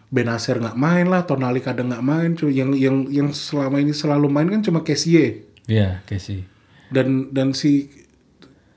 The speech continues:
Speaker 1: ya, Kessie, Tonali, dan Benacer ini kan pemain yang jenisnya lain-lain semua kan.
Speaker 2: Iya.
Speaker 1: Saling melengkapi. Dan ketika satu nggak ada itu, ya bakal kesulitan.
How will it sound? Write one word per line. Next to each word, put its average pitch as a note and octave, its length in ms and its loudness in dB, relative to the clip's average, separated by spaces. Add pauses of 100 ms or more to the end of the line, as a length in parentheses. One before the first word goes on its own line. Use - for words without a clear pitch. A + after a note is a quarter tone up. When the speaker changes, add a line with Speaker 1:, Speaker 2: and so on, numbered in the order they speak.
(100)
Speaker 1:
ya, B2+ 360 0 (600)
Kessie, D3+ 480 2
Tonali, C#3+ 520 2
dan C#3 180 2
Benacer C3+ 400 2
ini G3 120 -4
kan G#3+ 140 0
pemain F3 280 0
yang E3+ 200 4 (320)
jenisnya D#3+ 480 2 (180)
lain-lain E3 420 4
semua F3+ 340 2
kan. C3+ 160 0 (160)
Speaker 2:
Iya. G2 380 2
Speaker 1:
Saling C#3 280 2
melengkapi. C#3+ 720 2
Dan C#3 160 0
ketika D3 340 -2
satu D#3 280 0
nggak C#3+ 280 0
ada C#3 320 0
itu, G3 200 -2 (360)
ya A#2+ 240 0
bakal A2+ 380 -8
kesulitan. D3+ 720 -4